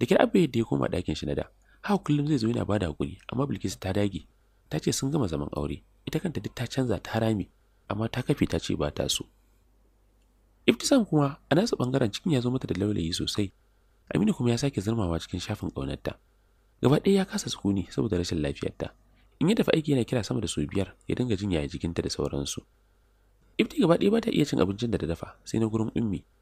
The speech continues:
shi ma daga ɗan wake sai tuwo da kunun gyaɗa. Kullum direba yana hanyar gidansa Aminu kai abincin. Idan suka ji shiru kuma, sai Aminu ya je da kansa ya amso mata in yana gida. Ita kuma takan jure wajen yi wa Aminu da su Islam girki, amma ita ba za ta ci ba. Yau aka samu matsala,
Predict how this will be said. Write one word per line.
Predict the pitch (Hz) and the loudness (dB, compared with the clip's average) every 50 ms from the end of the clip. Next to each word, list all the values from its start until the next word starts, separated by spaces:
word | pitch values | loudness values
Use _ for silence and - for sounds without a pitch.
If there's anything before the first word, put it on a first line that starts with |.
| _ _ _ _ _ | _ _ _ _ _
shi | - - 147 | -4 0 2
ma | 160 170 | 2 4
daga | 143 101 - | 2 0 0
ɗan | - - 123 | -2 -2 -2
wake | 120 113 - 110 | -2 -2 -2 -4
sai | - - 113 - | -4 -4 -4 -4
tuwo | - 107 107 95 - - - | -2 -2 -2 -2 -2 -8 -8
da | - 82 - | -8 -6 -4
kunun | - 78 80 85 85 | -4 -4 -2 0 0
gyaɗa. | 82 - - - - _ _ _ _ _ _ _ _ _ _ _ _ _ | 0 0 0 -4 -8 _ _ _ _ _ _ _ _ _ _ _ _ _
Kullum | - 190 226 214 | 4 6 6 6
direba | 202 240 262 247 226 | 6 6 6 6 4
yana | 196 170 | 4 4
hanyar | 151 170 160 135 | 2 2 2 2
gidansa | 123 120 117 117 - | 4 2 2 0 0
Aminu | - - 95 95 92 | -2 -2 -2 -2 -2
kai | - - 85 | 0 0 0
abincin. | - - - 76 - - - 85 - - _ _ _ _ _ _ _ _ _ | 0 0 -2 -4 -4 -4 -6 -8 -8 -10 _ _ _ _ _ _ _ _ _
Idan | - 123 143 | 4 4 4
suka | 190 - - 139 | 4 4 2 0
ji | 113 | 2
shiru | 104 104 104 101 95 | 2 2 0 0 2
kuma, | 104 98 95 - - | 2 0 -2 -2 -4
sai | - - 185 | -4 -2 -2
Aminu | 180 147 135 120 | 0 2 2 0
ya | 113 | 2
je | 123 | 2
da | 120 110 | 0 0
kansa | - - 127 110 - - | 0 0 -2 -2 -2 -4
ya | - - | -4 -4
amso | 104 98 - - 90 | -6 -6 -4 -4 -2
mata | 90 95 - - 82 - - - | -2 -2 -4 -6 -10 -10 -10 -8
in | 90 | -4
yana | 87 92 85 78 73 | -4 -2 -2 -4 -6
gida. | - - - 64 - _ _ _ _ _ _ _ _ | -6 -8 -10 -10 -10 _ _ _ _ _ _ _ _
Ita | - - 156 | -2 -2 0
kuma | 160 170 165 | 2 4 2
takan | 180 - 160 120 | 4 2 2 2
jure | 113 139 143 123 | 2 4 4 4
wajen | 101 98 101 110 | 4 4 2 2
yi | 117 | 2
wa | 104 - - | 2 2 2
Aminu | 82 98 107 101 | 0 0 0 0
da | 82 | -2
su | 78 - - | -2 -4 -6
Islam | - - - - 80 73 | -4 -2 -2 -2 -2 -2
girki, | 73 73 73 - - - - _ _ _ | -2 -2 -4 -4 -10 -14 -14 _ _ _
amma | 92 90 107 - | -2 -2 0 -2
ita | - - 143 | 0 -2 0
ba | 123 98 | 0 0
za | 80 78 - | 0 0 -4
ta | - | -6
ci | - - - | -8 -6 -6
ba. | 69 71 - _ _ _ _ _ _ _ _ _ _ _ _ _ _ _ _ _ _ _ _ _ _ _ _ | -6 -8 -12 _ _ _ _ _ _ _ _ _ _ _ _ _ _ _ _ _ _ _ _ _ _ _ _
Yau | 185 226 320 370 | 4 4 4 4
aka | 311 - | 4 0
samu | - - 156 147 151 170 | 0 0 0 0 0 0
matsala, | - - 165 147 110 - | 2 2 2 2 0 -4